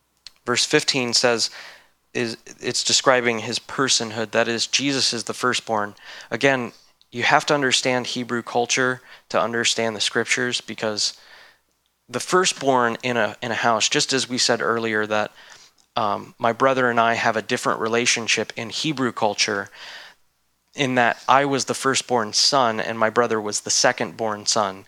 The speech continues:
And so the way that that works, I would inherit the majority share of my father's, um, you know, assets when he decided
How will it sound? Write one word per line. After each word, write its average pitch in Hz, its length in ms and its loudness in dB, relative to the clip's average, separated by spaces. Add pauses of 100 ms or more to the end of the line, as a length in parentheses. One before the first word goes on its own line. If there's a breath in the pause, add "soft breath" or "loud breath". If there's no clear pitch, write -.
(260 loud breath)
And 113 180 -2
so 107 280 2 (160)
the 120 80 -2
way 131 360 2
that 120 300 2
that 117 280 4
works, 131 520 0 (360 loud breath)
I 139 160 6
would 151 180 0
inherit 123 640 2
the 113 60 -6
majority 113 640 0
share 110 440 2
of - 220 -2
my 110 160 2
father's, 107 680 2 (360 loud breath)
um, 98 440 -2 (200)
you 120 100 -10
know, 101 200 -6
assets 120 640 2
when 104 160 -2
he 113 180 -8
decided 107 600 0